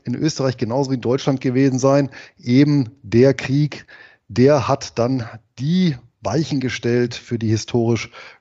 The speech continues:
größte Geldentwertungsorgie in den deutschsprachigen Landen. Der Reichskanzler, der seinerzeitige Max von Baden, der verkündete eigenmächtig übrigens die Abdankung des Kaisers und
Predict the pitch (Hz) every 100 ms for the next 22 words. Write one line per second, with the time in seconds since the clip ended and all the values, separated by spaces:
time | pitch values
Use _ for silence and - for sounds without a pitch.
0 | - 107 113 - 113 101 101 - - _
1 | 110 143 - 113 107 110 - 107 - -
2 | 113 107 110 107 104 _ - 107 107 113
3 | 139 147 101 101 - - 101 104 107 107
4 | 113 113 - - - - _ 104 120 190
5 | 165 123 92 92 _ _ 110 107 92 78
6 | _ - 104 147 185 - 139 143 143 127
7 | 120 123 127 117 120 123 123 107 120 110
8 | - - 104 98 107 - - 98 95 123
9 | 156 127 139 127 - 127 120 113 117 104
10 | - - - - - 165 139 131 123 127
11 | 120 120 123 - 110 - 110 101 98 98
12 | - 127 180 180 180 - - - 120 127
13 | 123 -